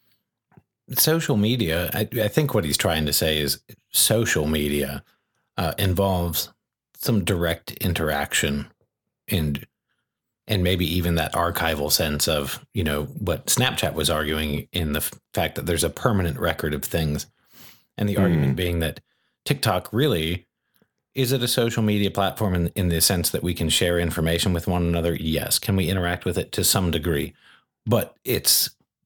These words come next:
Speaker 1: intended purpose is to create and share entertainment and to consume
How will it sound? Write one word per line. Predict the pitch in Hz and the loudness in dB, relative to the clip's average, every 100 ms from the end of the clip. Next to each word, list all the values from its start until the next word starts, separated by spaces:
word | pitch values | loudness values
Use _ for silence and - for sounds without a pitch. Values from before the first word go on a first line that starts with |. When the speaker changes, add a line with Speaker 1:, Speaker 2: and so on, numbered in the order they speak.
| - | -2
Speaker 1:
intended | 101 90 113 98 80 82 | 0 2 2 2 0 -2
purpose | - 143 139 82 - - | 0 0 0 0 0 0
is | 92 85 71 - _ _ - | 0 2 0 -4 _ _ -4
to | - | -2
create | 107 117 104 90 - - _ _ _ _ _ - | 0 0 2 0 -2 -12 _ _ _ _ _ -4
and | 92 | 0
share | - 95 82 | 2 2 2
entertainment | 85 82 76 - 90 76 76 - | 0 -2 -2 0 0 0 -2 -2
and | 90 | -2
to | 98 | -2
consume | - 87 - 113 101 82 80 | -2 0 2 2 2 2 -2